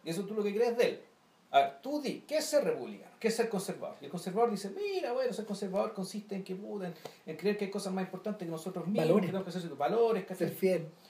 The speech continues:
Speaker 1: Ser fiel. Que hay cosas más importantes que nosotros mismos. Hay causas, hay, hay, hay, hay, hay cosas más importantes por las cuales vale la pena sacrificarse, weón, ¿cachai? Pa, pa, pa, pa. No suena mal, ¿ah? Y el cabro liberal dice, "No, en verdad, no suena mal, digamos. Claro, lo que yo podría vivir, digamos. O sea, o sea,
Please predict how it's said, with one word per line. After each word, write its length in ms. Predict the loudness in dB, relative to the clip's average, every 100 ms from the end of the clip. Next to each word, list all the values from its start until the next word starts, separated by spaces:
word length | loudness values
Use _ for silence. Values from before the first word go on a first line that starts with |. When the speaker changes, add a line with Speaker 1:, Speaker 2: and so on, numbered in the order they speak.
| -20 _
Speaker 1:
Ser 140 | -6 -6
fiel. 300 | -2 -2 -2 -12 2
Que 60 | 2
hay 100 | 4
cosas 240 | 0 0
más 120 | 0
importantes 460 | 0 -2 -2 -2 -4
que 80 | -8
nosotros 320 | -10 -10 -10
mismos. 240 | -10 -4
Hay 100 | -6
causas, 360 | 2 2 2 0
hay, 60 | -2 0
hay, 60 | 0
hay, 180 | 0 -2
hay, 180 | -2 -2
hay 120 | -4
cosas 240 | -4 -6
más 100 | -6
importantes 380 | -6 -4 -4 -4
por 100 | -4
las 100 | -4
cuales 220 | -4 -4
vale 140 | -2 -2
la 80 |
pena 140 | -2 -4
sacrificarse, 640 | -8 -12 2 4 4 0
weón, 180 | -4 -4
¿cachai? 240 | -6 -12 -16 -20 -8
Pa, 120 | -2 0
pa, 120 | 0
pa, 160 | -2 -8
pa. 140 | -14 -20 _ _ _ _ _ _ _ _ _ _ _ -10
No 100 | -6
suena 220 | 0 2 2
mal, 120 | 2
¿ah? 160 | 2 -2 -14 _ _ _ _ -18
Y 60 |
el 80 | -8
cabro 220 | -2 0
liberal 320 | 2 2 2 2
dice, 300 | -2 -4 -4
"No, 140 | -4 -2
en 60 |
verdad, 260 | -2 0 -2
no 80 | -2
suena 220 | -2 0
mal, 160 | 0 0
digamos. 300 | -2 -6 -12 -12 -8
Claro, 300 | -4 0 2
lo 80 | 2
que 60 | 0
yo 100 | 0
podría 240 | 0 0
vivir, 240 | 0 0 -2
digamos. 240 | -4 -6
O 20 |
sea, 160 | -6 -6
o 100 | -6
sea, 120 | -12